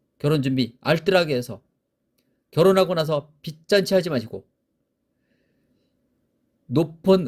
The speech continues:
은행 금리에 원금에 신랑이 투잡도 모자라서 쓰리잡 할 수 있고, 하루에 세네 시간밖에 못 자는 신랑 만들지 마세요, 신부님.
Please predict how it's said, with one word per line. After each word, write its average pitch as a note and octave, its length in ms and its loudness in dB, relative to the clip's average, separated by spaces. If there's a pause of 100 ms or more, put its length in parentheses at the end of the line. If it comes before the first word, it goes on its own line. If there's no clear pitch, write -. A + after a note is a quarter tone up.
은행 D#3+ 280 -2
금리에 A#2+ 720 -2 (840)
원금에 C#3+ 720 0 (1000)
신랑이 G3 880 -2 (680)
투잡도 A3 560 2
모자라서 D#3 580 -2
쓰리잡 G#3 680 0 (100)
할 G3 240 -8
수 - 180 -14
있고, A#2+ 420 -12 (760)
하루에 G#3+ 300 2
세네 G#3+ 300 2
시간밖에 F#3 840 -4
못 E3 220 -6
자는 E3+ 240 -2
신랑 E3 320 -4
만들지 D3 360 -2
마세요, C3 280 -4
신부님. A2 420 -8